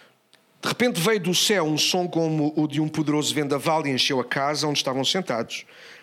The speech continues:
Então surgiu algo semelhante a chamas ou línguas de fogo que pousaram sobre cada um deles. Sobre quem? Cada um deles. Quem? Todos. Quatro.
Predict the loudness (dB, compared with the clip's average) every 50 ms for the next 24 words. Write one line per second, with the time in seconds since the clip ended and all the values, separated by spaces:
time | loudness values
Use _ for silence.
0 | -20 -20 -20 -8 -6 -2 0 0 0 2 2 2 2 2 4 4 4 4 4 2
1 | 0 2 2 2 2 2 2 2 2 2 2 2 2 0 0 0 0 0 0 0
2 | 0 0 0 -2 -2 -2 0 0 0 0 -2 -4 -4 -2 0 0 0 0 0 0
3 | 0 0 -2 -2 -2 -2 -2 -2 0 -2 -2 0 0 0 0 0 -2 -4 -6 -8
4 | -10 -10 -6 -2 -2 -2 -2 -2 -4 -4 -2 0 -2 -2 -4 -6 -14 -20 -20 _
5 | _ -20 -20 _ _ _ _ _ _ _ _ _ _ _ _ _ _ _ _ _
6 | -2 0 0 2 2 2 0 0 0 0 0 0 2 2 2 0 0 -2 -4 -6
7 | -4 -2 -2 0 0 0 -2 -2 -4 -8 -14 -20 _ _ _ _ _ -20 -20 -20
8 | -20 -20 _ _ _ _ _ _ 0 0 0 0 -2 -4 -6 -6 -6 -10 -12 -12
9 | -10 _ 0 2 2 2 0 -4 -8 -12 -12 -14